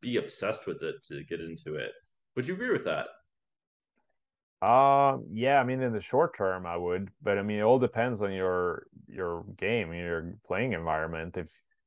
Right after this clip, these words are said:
Speaker 2: if you're better than the people you're playing against, if you're playing in a juicy private game where, uh,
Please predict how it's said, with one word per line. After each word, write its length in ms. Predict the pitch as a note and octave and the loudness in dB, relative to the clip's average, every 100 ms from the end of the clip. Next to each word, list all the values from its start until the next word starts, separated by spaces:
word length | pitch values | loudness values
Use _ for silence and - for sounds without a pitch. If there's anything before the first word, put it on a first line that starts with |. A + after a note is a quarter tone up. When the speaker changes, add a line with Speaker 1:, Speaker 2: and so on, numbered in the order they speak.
| _ _ | _ _
Speaker 2:
if 160 | G#2 A2 | -2 2
you're 100 | F#2+ | 4
better 340 | F#2+ A2 A#2 | 6 8 8
than 560 | F#2+ F2+ F2+ F2 E2+ F2 | 6 0 -4 -6 -8 -4
the 100 | F2 | -4
people 320 | - G#2+ F#2+ | -2 -2 0
you're 140 | F2+ D#2+ | 0 2
playing 320 | G#2 C#3+ G2 | 4 4 4
against, 280 | E2 F2 F2+ | 0 -4 -4
if 80 | |
you're 80 | F2 | -8
playing 360 | - G2 G#2+ G2 | 0 2 2 2
in 100 | F2 | -2
a 100 | E2+ | -2
juicy 440 | E2 F#2 F2+ F2+ | -2 -2 -2 -4
private 480 | D#2+ G2 G2+ A#2 F#2+ | -2 4 6 6 4
game 340 | F2 E2 E2+ E2 | 2 0 -2 0
where, 360 | E2 D#2+ D#2+ _ _ _ _ _ - | 2 2 0 _ _ _ _ _ -2
uh, 140 | D2+ | 0